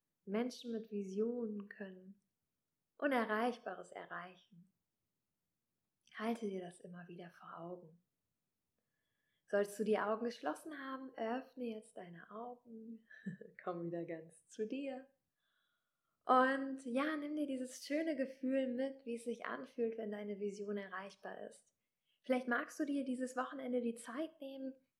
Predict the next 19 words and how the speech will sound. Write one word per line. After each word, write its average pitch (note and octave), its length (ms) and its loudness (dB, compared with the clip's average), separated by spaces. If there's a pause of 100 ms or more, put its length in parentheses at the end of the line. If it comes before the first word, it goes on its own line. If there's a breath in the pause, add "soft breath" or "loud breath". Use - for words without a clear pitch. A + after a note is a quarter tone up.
(200)
zwei, F#3+ 240 -16
drei F3+ 220 -12
Stunden, C#4 580 2 (560 soft breath)
und D4 200 6
für C#4 100 4
dich C4+ 160 2
ein B3+ 160 6
Vision D#4 260 6
Board A3+ 280 4
erstellen, A#3+ 800 4
um A3 400 2 (540)
die C#4+ 160 6
Dinge B3+ 420 6
mal G#3 520 4 (600)
platonisch D4 760 -2
auszudrucken C4 960 4
und A#3+ 180 -2
zu C4+ 100 -12
schauen, D4 680 0